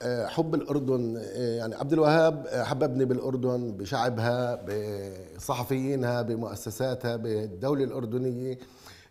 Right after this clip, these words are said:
اللي بصراحة يعني بلاقيه سند في كل الأماكن. حتى لما أغيب بعرف إنه عبد الوهاب موجود، بعرف إنه في سند كبير اسمه الأردن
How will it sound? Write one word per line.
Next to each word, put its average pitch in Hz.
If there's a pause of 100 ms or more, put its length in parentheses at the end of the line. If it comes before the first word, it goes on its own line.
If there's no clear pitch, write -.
اللي 143
بصراحة 117 (120)
يعني 110
بلاقيه 120
سند 127 (540)
في 135
كل 185
الأماكن. 110 (380)
حتى 214
لما 156
أغيب 127
بعرف 127
إنه 117
عبد 110
الوهاب 110
موجود، 110 (320)
بعرف 107
إنه 123
في 120
سند 110
كبير 110
اسمه 123
الأردن 104